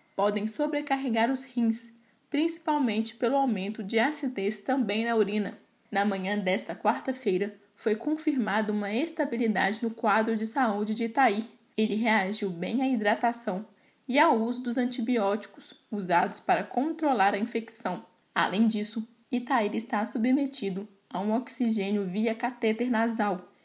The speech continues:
e, por conta da diabetes, estão fazendo o controle da glicose no sangue. Itair Machado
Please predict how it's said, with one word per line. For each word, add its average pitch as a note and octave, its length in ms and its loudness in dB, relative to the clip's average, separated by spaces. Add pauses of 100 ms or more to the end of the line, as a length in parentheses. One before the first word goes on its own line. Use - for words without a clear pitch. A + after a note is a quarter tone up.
(180)
e, A3+ 80 0
por G3 280 -4
conta A3 320 0
da A3 100 2
diabetes, G#3+ 800 0 (260)
estão C4 380 0
fazendo A#3 480 0
o A3+ 60 -6
controle A3+ 580 0
da G#3+ 140 0
glicose A3 580 0
no A#3 80 0
sangue. G#3 500 -2 (320)
Itair B3+ 480 0
Machado G#3+ 640 -2